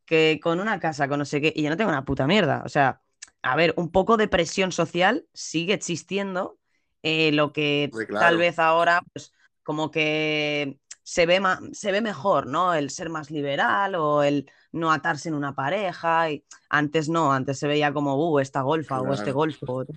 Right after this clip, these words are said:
Speaker 2: Claro.
Speaker 1: Han cambiado los
Speaker 2: Tú te
Speaker 1: tiempos,
Speaker 2: qued-,
Speaker 1: han
Speaker 2: tú te
Speaker 1: cambiado.
Speaker 2: quedabas soltera y ya no te volvías a casar, seguro.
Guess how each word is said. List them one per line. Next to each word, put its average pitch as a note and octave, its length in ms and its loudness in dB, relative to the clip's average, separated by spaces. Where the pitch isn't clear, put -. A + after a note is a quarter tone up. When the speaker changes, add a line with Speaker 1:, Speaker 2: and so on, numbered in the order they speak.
Speaker 2:
Claro. A2 420 -2
Speaker 1:
Han E3 120 -2
cambiado D#3+ 300 4
los C#3 40 4
Speaker 2:
Tú B2+ 120 2
te - 20 -6
Speaker 1:
tiempos, A#2+ 100 2
Speaker 2:
qued-, B2+ 240 2
Speaker 1:
han C3+ 120 -12
Speaker 2:
tú B2+ 120 -4
te - 20 -8
Speaker 1:
cambiado. A#2+ 100 0
Speaker 2:
quedabas B2 300 4
soltera B2 720 -2
y A2 160 -14
ya A2 140 -10
no A2+ 100 -10
te A#2+ 160 -4
volvías G#2+ 340 -8
a F#2+ 60 -12
casar, - 280 -14
seguro. G2+ 280 -14